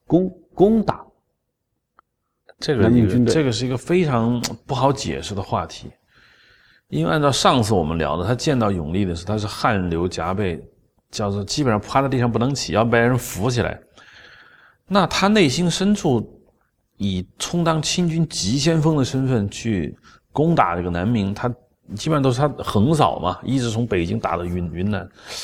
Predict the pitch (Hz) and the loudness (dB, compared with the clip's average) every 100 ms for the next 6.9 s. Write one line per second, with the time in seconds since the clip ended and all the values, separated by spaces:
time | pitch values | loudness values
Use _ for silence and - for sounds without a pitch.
0 | - - - - - - - _ _ - | -12 -12 -14 -16 -18 -20 -20 _ _ 0
1 | 185 120 160 131 - 151 165 165 - - | 4 6 4 2 0 0 0 -2 -10 -8
2 | 147 147 135 104 101 107 135 98 113 101 | 4 6 8 8 8 6 4 4 4 4
3 | 92 95 123 147 151 - - 196 156 110 | 4 2 4 4 4 0 0 4 6 6
4 | 98 107 147 117 95 127 131 101 - - | 4 4 4 4 2 2 4 2 0 -4
5 | 107 98 92 117 95 87 135 127 - 85 | -2 0 -2 0 0 0 0 -2 -2 -2
6 | 98 110 98 - 113 101 101 92 | 0 0 -2 2 2 2 0 0